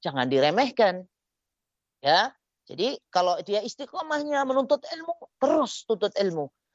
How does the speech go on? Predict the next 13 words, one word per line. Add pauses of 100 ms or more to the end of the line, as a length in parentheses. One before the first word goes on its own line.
(220)
Diupayakan
bagaimana
caranya
saya
itu
bisa
hadir
ke
majelis
ilmu. (400)
Siapa
saja, (160)
ya,